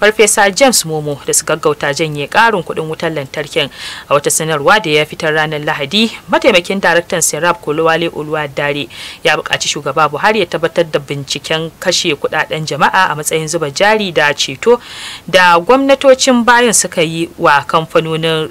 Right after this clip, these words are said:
a, rarraba wutar lantarki, wato Discos, da kamfanonin samar da wutar lantarkin, wato Gencos, tun watan shi-, a, tun watan, tun shekarar dubu biyu da biyar,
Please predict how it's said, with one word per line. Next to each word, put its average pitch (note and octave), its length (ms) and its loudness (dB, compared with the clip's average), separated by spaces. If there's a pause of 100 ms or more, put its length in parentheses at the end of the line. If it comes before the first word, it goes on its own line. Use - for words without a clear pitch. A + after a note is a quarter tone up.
(140)
a, D3+ 200 0
rarraba D#3 280 2
wutar C#3+ 240 -2
lantarki, G3 640 0
wato D3 320 -2
Discos, G3+ 480 0
da D3 160 0
kamfanonin D#3+ 800 -4 (260)
samar C4 320 4
da E3 240 2
wutar E3 320 -2
lantarkin, G3+ 640 0
wato D3 300 -4
Gencos, D3 640 -2 (340)
tun D#3+ 320 0
watan D3+ 460 -2 (180)
shi-, - 460 -6
a, C#3 160 0 (180)
tun F3+ 200 0
watan, D#3+ 440 0 (140)
tun F#3 240 -2
shekarar D#3+ 420 2
dubu D#3 300 -8
biyu E3 180 -6
da D#3+ 220 2
biyar, F3 300 2